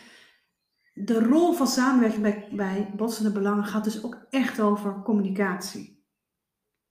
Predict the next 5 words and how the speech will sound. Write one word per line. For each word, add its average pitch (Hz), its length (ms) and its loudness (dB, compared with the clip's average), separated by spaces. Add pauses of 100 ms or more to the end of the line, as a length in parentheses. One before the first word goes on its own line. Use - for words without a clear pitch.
(800)
En 226 100 0
wat 220 180 4
is 214 60 -4
daarvoor 202 300 0
nodig? 185 720 -2